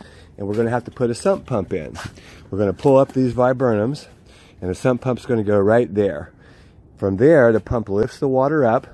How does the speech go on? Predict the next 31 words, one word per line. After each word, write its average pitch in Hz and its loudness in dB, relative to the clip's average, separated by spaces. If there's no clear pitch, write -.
we'll 92 -10
tunnel 110 -4
underneath 117 -2
the 110 -8
sidewalk, 120 -4
and - -20
we're 98 -4
gonna 98 -2
go 90 -8
all 110 2
the 120 0
way 117 0
out 107 -4
here 117 -6
to - -10
the 117 -6
street 165 -6
where 104 -4
it 110 -8
discharges. 101 -8
Really 170 4
straightforward, 113 -4
something, 135 0
you 123 -2
know, 110 2
the 104 2
homeowner 131 0
could 104 -8
easily 151 0
do 107 0
themselves, 92 -4